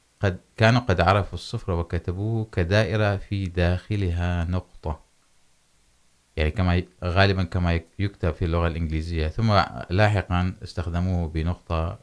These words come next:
في اللغة العربية. آه، يعني حتى أنه، آه، جاء بمفهوم أو ليعبر عن معنى خلا، وهذا ما ورد أيضًا في القرآن الكريم.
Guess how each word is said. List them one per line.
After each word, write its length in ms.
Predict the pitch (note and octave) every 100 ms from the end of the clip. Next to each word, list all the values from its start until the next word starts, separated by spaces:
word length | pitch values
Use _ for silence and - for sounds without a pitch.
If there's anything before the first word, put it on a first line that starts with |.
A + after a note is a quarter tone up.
| -
في 80 | E2+
اللغة 260 | D#2 D2+
العربية. 560 | D2 D2 D2+ E2 D#2+ F2+ _ _ _ _ _ _ _ _ _
آه، 640 | - F2+ E2+ E2 D#2+ E2+ - - _ _ _ _ -
يعني 300 | F#2 F2+ F#2
حتى 340 | - A#2+ -
أنه، 600 | A2 A2 G2 F#2+ F#2+ G2 - _
آه، 640 | - D#2+ F2+ E2+ E2 D#2+ D#2 - G2+
جاء 420 | F#2+ A2 - F#2+
بمفهوم 920 | E2+ F#2 F2+ - - G#2 G#2+ G#2 A2 A#2+ _ -
أو 140 | F2+
ليعبر 580 | F2+ E2+ E2 F2+ A#2 G2
عن 420 | F2+ D#2+ E2 D#2+
معنى 640 | D#2+ F2+ F#2 F2 F2 E2+ F2
خلا، 680 | - - G#2 F2 D#2 D#2+ - _ _ _ _ _ _ _
وهذا 320 | D2+ F2+ F2
ما 120 | E2+ D#2+
ورد 340 | D2+ D#2 D#2
أيضًا 580 | D#2 D#2+ F2 D2+ D#2 D#2+ -
في 60 |
القرآن 480 | E2 - E2+ D#2 E2
الكريم. 380 | D#2+ - E2 D#2+